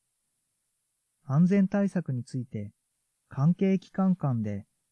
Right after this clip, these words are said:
危険箇所の把握や情報共有を図り、必要に応じて看板設置を行う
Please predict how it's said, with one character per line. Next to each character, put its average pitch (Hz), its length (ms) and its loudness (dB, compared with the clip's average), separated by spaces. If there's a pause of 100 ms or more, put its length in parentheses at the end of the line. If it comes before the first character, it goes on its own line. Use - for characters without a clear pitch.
(360)
危 - 140 -20
険 185 200 2
箇 202 180 -4
所 156 100 -2
の 123 100 -2
把 113 200 -6
握 - 140 -10
や 110 220 -8 (400)
情 147 200 -2
報 190 240 -2
共 190 280 0
有 151 160 2
を 165 140 0
図 127 260 -6
り、 101 160 -10 (600)
必 - 260 -8
要 165 220 2
に 160 80 4
応 151 140 2
じ - 140 -8
て 135 220 -4 (540)
看 151 240 2
板 190 220 4
設 190 260 -2
置 147 120 -2
を 113 140 -2
行 131 120 -6
う 143 40 0